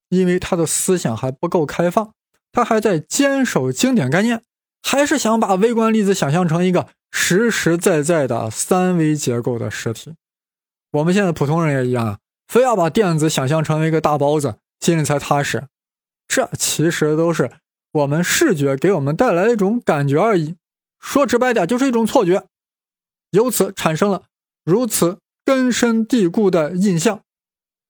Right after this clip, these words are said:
换句话说，一种根深蒂固的一种错误观念。那么后来经过了很多波折啊，最终这个问题被波恩解决了。波恩咋解决的？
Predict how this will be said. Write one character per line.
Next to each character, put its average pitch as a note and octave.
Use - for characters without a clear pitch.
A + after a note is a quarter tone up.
换 G3+
句 E3
话 E3
说， E3+
一 F#3+
种 D#3
根 G#3+
深 F#3+
蒂 F#3
固 D#3
的 A#2
一 D#3
种 C3+
错 -
误 C3
观 C#3+
念。 D3+
那 B3+
么 B3+
后 D#4
来 F#3
经 A3+
过 G#3+
了 D#3+
很 C3
多 D3+
波 D#3+
折 A#2
啊， G#2
最 F#3+
终 F3+
这 F#3
个 F3
问 F#3
题 D3
被 D3+
波 C4+
恩 D4+
解 D3
决 A2+
了。 A#2
波 A#3+
恩 B3
咋 G#3+
解 E3+
决 D#3
的？ D3+